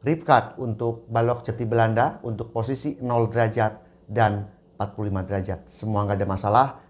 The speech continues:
lancar dengan hasil yang sangat presisi. Selanjutnya, saya juga melakukan pengujian pada papan blockboard, ya. Saya melakukan rip cut, membelah papan multiplex atau blockboard tadi.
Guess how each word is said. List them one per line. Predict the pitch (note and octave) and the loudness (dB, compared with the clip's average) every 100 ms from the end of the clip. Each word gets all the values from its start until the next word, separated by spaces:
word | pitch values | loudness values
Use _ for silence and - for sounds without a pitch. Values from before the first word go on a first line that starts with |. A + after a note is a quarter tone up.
| - | -2
lancar | A2 A#2 A2+ C3 B2 - - | 0 2 2 0 -2 -14 -10
dengan | A2 G#2 | -6 -4
hasil | G#2 A2 A2 | -4 -4 -2
yang | G#2+ G2 G2 G2 | -2 -2 -4 -8
sangat | - A#2+ G2 F#2 | -10 -6 -6 -6
presisi. | - G#2+ A#2+ A#2+ A2+ - - _ _ - - _ - _ | -6 -6 -4 -4 -4 -8 -20 _ _ -20 -20 _ -20 _
Selanjutnya, | - - C#3 C#3 D#3 F3 | -10 0 2 2 4 4
saya | E3+ D3+ | 4 4
juga | D3 | 4
melakukan | C#3+ C3 C#3 C#3+ D3 | 4 2 2 0 0
pengujian | C3+ C3 A#2+ A#2+ C#3 E3 - - | 0 -2 2 2 2 -4 -16 -8
pada | - A#2+ A#2 A2 - - | -2 4 4 4 0 -8
papan | A#2+ A#2+ B2 A#2+ | -4 0 0 2
blockboard, | A#2+ - C3 - | 2 4 2 2
ya. | - A#2+ - | -10 -12 -10
Saya | - A2+ A2 | -2 0 0
melakukan | A2 G2 A2+ G#2 | 0 -2 -2 -2
rip | A#2 A#2 | -4 2
cut, | C#3 - - | 0 0 -8
membelah | A2 G#2 A2 G#2+ G2+ | -4 0 2 0 -4
papan | - G#2+ G#2+ A2 A2 - _ | -6 -4 -2 -4 -6 -14 _
multiplex | A#2 A2+ A#2 A2+ A#2+ - | -4 -2 -2 0 0 0
atau | - G#2+ | -6 -4
blockboard | G#2+ A2 G#2+ | -4 -4 -6
tadi. | - G#2 C3+ G3 | -4 -2 -4 -4